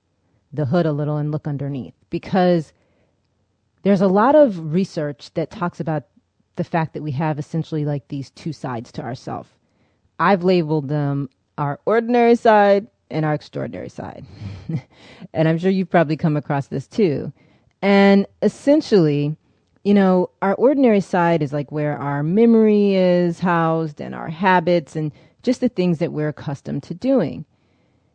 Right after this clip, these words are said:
And our extraordinary side, on the other hand, is kind of like that inner voice, if you will, the, the one that reminds us, you know, "Hey, don't,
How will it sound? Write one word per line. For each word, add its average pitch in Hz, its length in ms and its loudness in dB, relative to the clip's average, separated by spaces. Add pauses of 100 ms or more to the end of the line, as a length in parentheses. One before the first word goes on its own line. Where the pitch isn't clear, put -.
(240)
And 190 640 4
our 190 140 4
extraordinary 233 760 2
side, 151 520 -2 (280)
on 165 160 -2
the 160 120 0
other 156 180 0
hand, 147 600 -2 (220)
is 156 640 -2 (540)
kind 233 360 -2
of 202 160 0
like 180 400 0
that 151 640 -4 (640)
inner 175 240 4
voice, 143 360 -4
if 135 140 -14
you 139 80 -10
will, 135 120 -6
the, 151 200 -6 (360)
the 151 280 -8
one 175 500 -2
that 151 320 0
reminds 151 400 -2
us, 151 140 -8
you 190 60 -4
know, 180 120 -2
"Hey, 185 520 -2 (960)
don't, 254 320 0